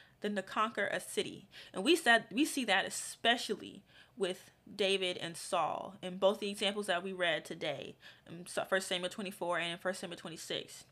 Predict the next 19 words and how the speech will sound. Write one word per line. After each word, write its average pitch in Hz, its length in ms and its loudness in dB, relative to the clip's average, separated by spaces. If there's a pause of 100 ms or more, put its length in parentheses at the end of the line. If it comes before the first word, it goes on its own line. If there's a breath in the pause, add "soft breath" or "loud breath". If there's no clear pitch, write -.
(600 loud breath)
It's 202 140 -6
better 240 280 6
to 220 100 0
have 190 220 2
self-control 214 880 2
than 175 140 -6
to 175 100 -8
conquer 185 480 -4
a - 160 -4
city. - 460 -10 (2000 soft breath)
David 180 280 -6
exhibited 175 400 -8
extreme 170 500 -12
self-control - 760 -12
when 170 100 -18
he 196 80 -8
could 196 220 -6
have 175 340 -8
killed 165 240 -8